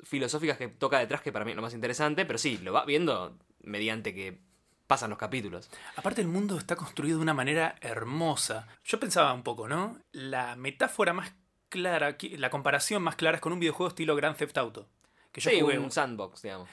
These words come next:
Speaker 2: Claro, un sandbox en el cual puedes hacer prá-, prácticamente lo que vos quieras. Y a mí me hacía pensar esto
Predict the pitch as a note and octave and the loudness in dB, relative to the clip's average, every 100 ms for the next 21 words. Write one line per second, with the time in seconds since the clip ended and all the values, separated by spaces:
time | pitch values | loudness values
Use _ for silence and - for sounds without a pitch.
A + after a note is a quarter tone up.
0 | - E3 C3+ C#3+ G3 G3+ G#3+ G#3+ D#3+ D3 | 0 2 2 2 2 4 2 2 0 0
1 | E3+ E3 E3+ D3+ C#3+ D3 D3+ C#3+ C#3+ C#3 | 2 2 2 0 -2 -4 -4 -6 -4 -4
2 | D3 C#3+ C3+ C#3+ - C#3+ C3 - - - | -4 -2 -2 -2 -2 -4 -4 -8 -16 -16
3 | - - _ _ _ F#3+ F#3+ G3 C#4 D#4 | -18 -20 _ _ _ -4 0 2 2 2
4 | C4+ - B3 A3+ G3 - A3 F#3 E3+ G3 | 2 2 2 2 -2 2 4 4 2 -2
5 | - _ - F3+ - - F#3+ G#3 | -10 _ -12 -10 -10 -4 -4 -4